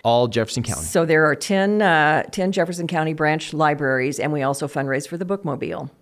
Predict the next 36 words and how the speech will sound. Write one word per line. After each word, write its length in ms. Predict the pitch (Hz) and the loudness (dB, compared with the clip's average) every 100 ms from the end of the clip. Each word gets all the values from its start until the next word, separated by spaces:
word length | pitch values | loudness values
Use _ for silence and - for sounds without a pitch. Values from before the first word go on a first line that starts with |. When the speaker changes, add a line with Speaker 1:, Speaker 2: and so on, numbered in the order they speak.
| - | -14
Speaker 2:
So. 300 | - 165 151 _ - | -10 -10 -10 _ -2
Speaker 1:
And 140 | 139 175 | 0 2
is 100 | 175 | 2
the 80 | |
bookmobile 540 | 170 208 226 226 226 226 | 0 0 2 2 2 0
still 320 | - 202 202 | 0 4 4
a, 80 | 180 | 4
an 200 | - 165 | 2 2
Speaker 2:
It's 120 | 165 | 2
Speaker 1:
active, 300 | 165 175 180 | 0 0 0
viable 320 | 156 175 151 156 | 4 4 6 6
Speaker 2:
still 20 | |
Speaker 1:
thing? 140 | 180 | 6
'Cause 220 | 196 285 339 | 6 6 6
when 120 | 294 | 4
I 160 | 269 254 | 4 4
was 180 | 190 | 4
a 40 | 127 | 2
Speaker 2:
around. 60 | - | 0
Speaker 1:
kid, 300 | 104 98 123 | 0 2 2
and 120 | 131 | 2
I'm 140 | 160 | 2
in 100 | 165 | 2
my 80 | 135 131 | 4 4
Speaker 2:
Yeah. 120 | 175 | 4
Speaker 1:
mid-fifties 420 | 247 320 320 101 | 2 0 -2 -6
now, 180 | 87 90 | -4 -2
but 120 | 127 | 0
when 140 | 127 139 | 2 2
I 120 | 180 | 2
was 120 | 202 | 2
a 40 | 127 | -2
kid, 400 | - 101 110 - - _ _ - | -2 -2 -2 -4 -14 _ _ -16
loved 560 | 110 196 196 233 180 | -8 -2 0 0 0
the 80 | 151 | 0
bookmobile. 800 | 127 131 127 113 98 98 87 76 | 2 0 2 0 2 0 0 -2